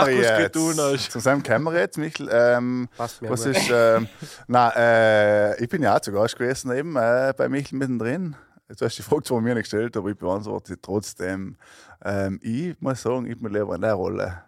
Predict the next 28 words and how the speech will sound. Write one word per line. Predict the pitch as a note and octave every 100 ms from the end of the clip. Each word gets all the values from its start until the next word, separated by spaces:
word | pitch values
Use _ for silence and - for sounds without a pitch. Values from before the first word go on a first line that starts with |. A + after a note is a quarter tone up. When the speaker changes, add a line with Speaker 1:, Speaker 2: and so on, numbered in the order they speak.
| _
Speaker 2:
tatsächlich, | G#2 - F#2+ G#2 A2 G#2 - F#2+
weil | F2+ E2+ F2 F2+ -
ich | G2+
einfach | F#2+ F2
lieber | F#2 F#2 F2+ F2+ - _ _
hinter | A#2+ A#2 G#2+
dem |
Mikrofon | G2+ F#2+ E2+ G2 F#2+
bin | - G2 F#2
und | E2+
der | F2+ F2+
bin, | F#2+
der | F#2
die | F2+
Fragen | - F#2+ F2+
stellt | - F#2+ F2+
oder | F2 F2
der | E2+ E2+
einfach | E2+ F2 -
irgendetwas | B2 A#2 G2+ F#2 F2+
redet, | G#2 -
als | F2+ F2+ - -
eben | G2 F#2+ E2
antworten | F2+ F#2+ F2+ F2
zu | G2
müssen, | G#2+ A#2 G#2
sozusagen. | F#2 G2+ - - F#2 F#2+
Ja. | G2 G2+